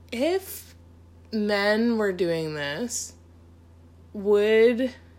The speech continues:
would it have been expected that they would do both for this long? Or is it because we just assume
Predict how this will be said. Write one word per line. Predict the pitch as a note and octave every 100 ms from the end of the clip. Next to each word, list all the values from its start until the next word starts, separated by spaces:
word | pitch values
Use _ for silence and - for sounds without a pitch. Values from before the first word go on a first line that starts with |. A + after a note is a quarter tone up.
| - - - - - - - - - - - - - - - -
would | G#3+ A#3
it | C#4+ A#3 -
have | - G#3+ F#3
been | G#3
expected | - G#3 - - F#3+ F#3 - F3 E3 E3 -
that | F#3 F3
they | F#3
would | F3+ F3
do | G3
both | F3 F3+ E3 E3+ -
for | - F3+ F3
this | E3 D#3+ -
long? | E3 C#3 B2+ B2+ - - - - - - - - - - - -
Or | B3+ C4 C#4
is | D4+ - C4+ A#3
it | A3+
because | A#3+ A3 A3 G3+ G3
we | G#3
just | G3+ G3+ -
assume | G3+ F#3 - G#3+ G#3+ E3+ D#3 G#3+